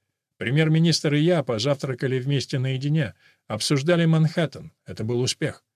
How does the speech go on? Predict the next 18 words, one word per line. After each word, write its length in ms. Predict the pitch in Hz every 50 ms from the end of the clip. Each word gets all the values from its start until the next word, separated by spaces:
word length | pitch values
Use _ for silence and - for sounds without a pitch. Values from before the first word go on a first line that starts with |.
| _ _ _ _ _ -
Решили 380 | 101 123 143 - - 202 185
сказать 420 | 170 - - 175 156 160 180 165 -
Сталину 480 | - - 165 139 131 123 120 123 120
об 140 | 113 107 110
этом. 360 | 110 104 - 107 98 101 101 - _ - _ _ _ _
Сталин 480 | - - - 170 165 175 196 196 190
рассказал 640 | 185 180 165 156 - - 170 156 143 147 135 127 113
премьер-министру 920 | 110 - - 135 123 135 139 127 123 127 131 131 151 180 170 - - 127 113
о 60 | 107
телеграмме 540 | - - 120 123 120 123 135 147 147 143 139
японского 580 | 127 127 123 - 143 131 120 - - 143 127 131
императора 640 | 127 117 143 147 170 175 160 - 123 104 95 90
с 140 | - - -
просьбой 540 | - 139 131 139 135 123 135 139 139 135 -
о 100 | - 135
мире. 440 | 139 135 127 113 87 - 82 76 - _ - - - - _
Сталин 360 | - - - 165 160 165 165
тоже 480 | 160 196 175 147 117 117 107 90 85 -